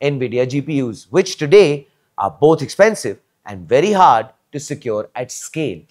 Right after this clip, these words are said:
For NVIDIA, this doesn't mean collapse. They will likely remain the default choice for frontier training and for organizations that need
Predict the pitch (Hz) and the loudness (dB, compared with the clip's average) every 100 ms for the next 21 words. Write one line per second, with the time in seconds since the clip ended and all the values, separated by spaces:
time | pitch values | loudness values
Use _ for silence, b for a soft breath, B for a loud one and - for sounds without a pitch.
0 | _ _ _ - 262 294 330 277 151 98 | _ _ _ 2 6 6 6 2 2 -6
1 | - _ _ _ - 277 233 165 151 127 | -8 _ _ _ -8 0 0 0 -6 -10
2 | 107 170 226 208 - - _ _ _ _ | -6 2 2 2 -6 -20 _ _ _ _
3 | 113 107 123 151 165 202 190 170 143 156 | -8 -4 0 0 0 -4 -4 -2 -4 -4
4 | 185 135 131 135 131 127 127 135 - 165 | -6 -6 -8 -4 -6 -4 -4 -4 -6 -10
5 | - 139 131 120 127 127 139 127 139 185 | -2 -2 -2 -6 -4 -4 -6 -8 -8 -6
6 | 135 160 214 110 _ b b _ 220 180 | -2 0 0 -4 _ b b _ 4 6
7 | 156 147 139 131 135 - 196 160 185 147 | 4 2 0 -2 -6 -8 -10 -2 -2 -2
8 | 156 160 220 220 98 | -12 -4 -2 -2 -6